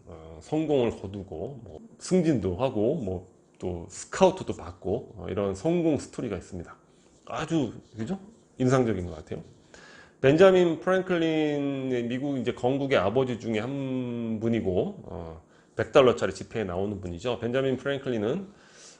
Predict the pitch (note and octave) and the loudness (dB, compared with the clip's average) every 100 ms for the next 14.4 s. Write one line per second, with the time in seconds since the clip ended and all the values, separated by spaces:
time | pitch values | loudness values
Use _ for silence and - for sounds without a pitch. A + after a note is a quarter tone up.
0 | - A2 D3+ C3 B2+ A2 G2 G2 - F#2 | -2 4 6 6 4 4 0 -6 -8 -2
1 | B2+ B2 G#2+ F#2 G#2+ A2 F#2 A#2+ A2+ D#2+ | 2 2 0 -2 -2 0 0 -2 -4 -10
2 | - _ _ - F2 - A2+ B2 A#2+ G2 | -16 _ _ -16 -14 -4 -2 0 2 2
3 | D3 C3+ - F2+ F2+ G#2+ A#2+ A#2 G#2 A#2 | 0 -4 -10 -6 -2 0 0 0 0 0
4 | A#2 F#2+ A#2 - A2+ G#2 G#2 F#2+ F#2+ G#2 | -2 -2 -2 -4 -2 -2 -2 -4 -2 -2
5 | A2 F#2+ F#2+ B2+ F2 E2 _ - - - | 0 -2 -2 -2 -4 -12 _ -16 -16 -20
6 | - _ _ - A2+ D3 F3+ F3 C#3+ B2 | -20 _ _ 0 2 4 6 6 6 4
7 | C3 A#2+ - - C#3 F#3+ F3+ D3 - - | 4 2 0 2 4 6 6 4 2 0
8 | F#3 E3 C#3 A#2+ A2 A2+ - A#2 B2 G2+ | 4 6 6 4 2 -2 -4 0 0 0
9 | - C3 G2+ - A#2 A#2 G#2 - G2 - | 0 2 2 -2 0 0 -2 -10 -16 -16
10 | - E3 F3+ F3 - A#2+ B2 A2 E2+ - | -6 2 2 2 -2 -2 0 0 -4 -10
11 | - G2+ G#2 G2+ G#2 G2+ - - - A#2+ | -8 0 2 2 -2 -6 -10 -8 0 0
12 | G#2 - G2+ - D3+ D3 B2 G2 F2+ G2 | 0 -2 -6 -2 -2 0 0 -2 -4 -4
13 | F#3 - - _ _ - A#2+ A#2 G#2 C3 | -4 -8 -20 _ _ 0 4 6 4 0
14 | C#3 G2+ E2 | -6 -6 -10